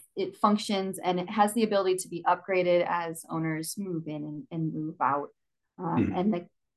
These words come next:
Speaker 1: the smart package lockers are also gaining popularity. Um, there's so many, everybody's getting their groceries delivered nowadays. So they have, you know, lock it, locking packages, package lockers that can go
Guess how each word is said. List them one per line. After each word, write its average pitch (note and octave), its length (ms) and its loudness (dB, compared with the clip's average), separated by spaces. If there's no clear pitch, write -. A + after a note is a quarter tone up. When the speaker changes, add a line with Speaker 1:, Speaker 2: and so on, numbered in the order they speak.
Speaker 1:
the F#3 120 -4
smart - 480 2
package D4 440 0
lockers D#4 380 0
are B3 140 2
also F#3+ 640 2
gaining F3+ 320 -2
popularity. F3+ 1040 0
Um, D#3 360 -6
there's E3+ 240 -4
so F#3 160 2
many, F#3+ 400 -2
everybody's A3 360 4
getting G#3+ 180 -2
their G#3 80 -4
groceries F#3 420 -4
delivered E3+ 420 0
nowadays. F3 680 0
So E3 360 4
they F#3 200 4
have, E3 320 4
you E3+ 120 -8
know, D#3+ 120 -2
lock F3 320 4
it, - 200 -2
locking G3+ 520 2
packages, B3 580 2
package A3 240 0
lockers A3 380 0
that F3+ 120 -6
can F#3 120 -10
go D#3+ 300 -2